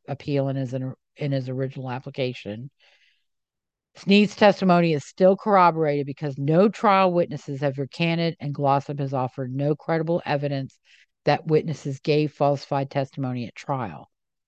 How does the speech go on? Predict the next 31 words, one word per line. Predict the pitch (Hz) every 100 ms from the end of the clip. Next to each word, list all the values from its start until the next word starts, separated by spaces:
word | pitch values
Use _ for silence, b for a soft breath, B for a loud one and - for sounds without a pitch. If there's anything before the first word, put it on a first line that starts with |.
| _ _ _ _
This | 147 156 -
court's | - 170 156 -
thorough | - 170 190
discussion | 190 170 - 170 - 156
of | 147
the |
facts | 139 156 147 147 -
and | 151
its | 139 -
conclusion | - 143 - 160 147 156
that | 143
those | 139 143
facts | - 131 -
were | 143
sufficient | 127 139 - 143 - 135 127 b b b 160
in | 147
its | 139
two | - 165
thousand | 151 143 147
seven | 135 147 139
Glossop | 139 131 131 - 170
versus | 147 - 131
State | - 135
opinion | 131 - 180 165 147 139 b b b _
has | 160 139
not | 147 147 156 175 - 143
been | 156 151
refuted | 151 151 - 208 202 160 139
by | 143 135
credible | - - 170 170 160 160 156 - _ _ _ _ -
documentation. | 139 127 147 143 139 143 131 - 90 -